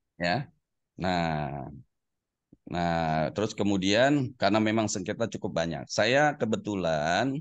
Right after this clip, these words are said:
kalau saya memang di Mahkamah Konstitusi, saya di tahun dua ribu empat sampai dengan tahun dua ribu sembilan itu saya, eh,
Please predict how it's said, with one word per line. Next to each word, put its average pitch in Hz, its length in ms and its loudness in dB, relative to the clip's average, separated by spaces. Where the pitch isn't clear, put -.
kalau 87 240 0
saya 95 400 0
memang 101 320 -2
di 104 80 -2
Mahkamah 90 400 -4
Konstitusi, 92 720 -8
saya 95 160 0
di 104 160 -4
tahun 90 240 0
dua 87 240 2
ribu 87 160 -4
empat 95 480 0
sampai 90 480 0
dengan 90 320 2
tahun 87 400 2
dua 85 160 2
ribu 80 240 -4
sembilan 92 1040 0
itu 95 320 -4
saya, 95 640 0
eh, 80 480 0